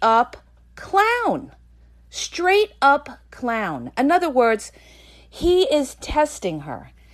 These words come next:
He's trying to play this. This is what a lot of them do, you guys,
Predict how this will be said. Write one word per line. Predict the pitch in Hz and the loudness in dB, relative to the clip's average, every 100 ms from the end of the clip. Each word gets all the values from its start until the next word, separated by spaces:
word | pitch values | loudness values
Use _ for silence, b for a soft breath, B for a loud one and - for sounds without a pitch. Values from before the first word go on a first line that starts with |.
| b b | b b
He's | - 294 285 | -4 -2 -2
trying | - 320 320 339 | -2 0 2 0
to | |
play | 285 285 262 254 | -4 0 2 2
this. | 247 | 0
This | - 277 294 | -4 -6 -6
is | 262 | -4
what | 247 | 0
a | 196 | 2
lot | 185 185 | 2 0
of | |
them | 175 | -2
do, | 165 269 | -4 -4
you | 202 | -4
guys, | 143 139 170 - | -2 -2 -4 -8